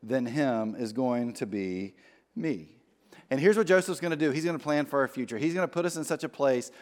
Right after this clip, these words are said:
that when this famine comes for seven years, we're gonna be ready and we're gonna be prepared for that time. As we've been talking about the life of Joseph in this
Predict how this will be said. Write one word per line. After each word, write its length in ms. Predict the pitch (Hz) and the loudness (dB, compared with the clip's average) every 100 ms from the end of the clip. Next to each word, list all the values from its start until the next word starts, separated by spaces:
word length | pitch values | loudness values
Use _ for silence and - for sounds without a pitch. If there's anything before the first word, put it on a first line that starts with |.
| - - | -10 -2
that 100 | 135 | 2
when 160 | 135 | 2
this 120 | 139 - | 0 -2
famine 380 | 170 185 196 | 0 0 -2
comes 320 | 170 160 147 - | 0 0 0 -2
for 100 | 123 | -4
seven 320 | - 156 160 | 0 0 0
years, 300 | 139 120 - - - - | 0 0 -4 -14 -20 2
we're 140 | 139 | 4
gonna 100 | 160 | 6
be 100 | 156 | 4
ready 260 | 139 135 127 | 6 6 6
and 80 | 123 | 2
we're 80 | 131 | 2
gonna 140 | 135 | 2
be 120 | 127 | 0
prepared 720 | 123 123 - 123 117 107 101 98 _ - _ _ | -2 -4 -6 -2 0 0 -2 -6 _ -20 _ _
for 320 | - 123 110 | -6 -2 0
that 260 | 95 90 - | 2 0 -2
time. 380 | - 73 69 - _ _ _ _ _ _ _ - _ _ _ _ _ _ _ _ _ _ _ _ _ _ - | -10 -12 -14 -18 _ _ _ _ _ _ _ -20 _ _ _ _ _ _ _ _ _ _ _ _ _ _ -10
As 160 | 107 | -2
we've 140 | 131 127 | 0 0
been 120 | 120 | 2
talking 300 | 139 135 131 | 4 4 4
about 160 | 117 | 2
the 80 | 110 | 4
life 220 | 113 120 | 4 4
of 80 | 110 | 0
Joseph 460 | 101 120 117 117 117 | 0 0 2 -2 -2
in 80 | 107 | -4
this 260 | 101 - | -4 -6